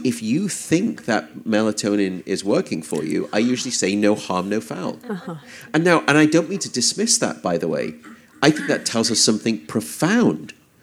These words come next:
Speaker 1: which is that there truly is mind over matter. I think the placebo effect in medicine has been dismissed for decades. And only now are we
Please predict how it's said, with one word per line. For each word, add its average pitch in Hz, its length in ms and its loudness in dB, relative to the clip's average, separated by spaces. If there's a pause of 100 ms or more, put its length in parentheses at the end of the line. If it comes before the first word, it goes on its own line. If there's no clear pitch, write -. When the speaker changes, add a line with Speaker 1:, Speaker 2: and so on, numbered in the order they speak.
(160)
Speaker 1:
which 117 220 0
is - 80 2
that - 240 0
there 123 80 6
truly 151 520 0
is - 680 0 (100)
mind 104 680 0
over 92 280 2
matter. 160 500 -4 (680)
I 135 100 2
think 135 180 -2
the 127 60 -2
placebo - 500 -2
effect 98 340 -4
in 92 160 -2
medicine 127 360 -2
has 95 100 -2
been 110 200 -2
dismissed 104 560 -2
for 107 120 0
decades. - 880 -4 (880)
And 120 220 0
only 147 240 6
now 127 420 2
are 110 60 6
we 95 480 0